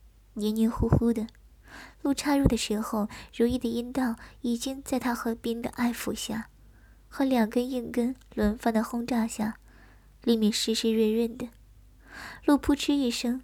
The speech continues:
很快的就插入了进去。当然，这刚破瓜没多长时间的小姑娘，阴道肯定要比常年比日的妇女要紧缩得多，所以放在里面抽插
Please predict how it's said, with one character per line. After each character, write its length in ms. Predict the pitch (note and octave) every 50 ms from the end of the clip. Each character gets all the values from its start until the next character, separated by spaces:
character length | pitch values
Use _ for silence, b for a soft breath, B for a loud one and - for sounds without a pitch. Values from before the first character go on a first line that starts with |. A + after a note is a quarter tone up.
| _ - -
很 320 | - - - A3+ G3+ G3
快 280 | A#3+ - - C4+ B3 A#3
的 160 | A3+ A#3 A#3 - - - _ - - - _ - _ b b b b b b b b b b
就 140 | - B3+ A#3
插 240 | - - C4 B3
入 120 | A#3+ B3 B3
了 120 | A3+ G#3+
进 200 | G#3 - G#3 G3+
去。 260 | A3+ - - G#3 A3 - - - - - - - _ - - - - - _ _
当 200 | - A3 G#3 G#3
然， 260 | G3+ G3+ F#3+ F#3+ G3+ A3+ B B B B B B -
这 100 | - D4
刚 260 | C#4+ - C#4+ C#4+ D4+
破 280 | D4+ - - - B3 A3+
瓜 340 | A3+ B3 B3 B3 B3+ C4+ C#4 - - _
没 160 | - A#3 A3+
多 160 | A#3 B3 A#3+ A#3+
长 200 | A#3+ B3+ A3+ A#3+
时 200 | - - A3 G#3
间 140 | G#3+ A#3
的 60 | A3 A3
小 260 | - - G#3 G3+ G#3
姑 160 | - A3+ A3
娘， 240 | A3 A3 G#3+ G#3 G#3+ - - B B B B B B B
阴 180 | - C4+ C#4 C#4+
道 240 | - C#4 B3 A3+ A3+ B B B -
肯 180 | - A#3 A3
定 140 | B3 C4 C4
要 160 | C4+ C4 B3+
比 120 | A#3+ G#3+ G3
常 300 | - - A#3+ G3+ G3+ A3
年 320 | A3+ G#3+ G#3 G3+ G#3+ B3+
比 240 | - - G3+ F#3+ F#3+
日 140 | G3 A3 A3
的 100 | - G3
妇 240 | - - G#3 A3+ G#3
女 180 | G3 G3 F#3+ B B B B B -
要 140 | - G3+ G#3
紧 320 | - - - G3+ F3+ G#3
缩 260 | A3+ - - - G#3+ G#3
得 100 | - F3+
多， 220 | - G#3 G3 A3 - - - - - - B B B B B B B B B B
所 220 | - - - A#3+
以 320 | A#3 A3 G#3+ G3+ G3+ A3+ - - - -
放 160 | - - D4
在 160 | - D#4+ D4
里 120 | C#4 A#3 G3+
面 160 | G3 G3+ G#3
抽 220 | - - C4+ B3+
插 300 | B3+ - - B3+ A#3+ B3+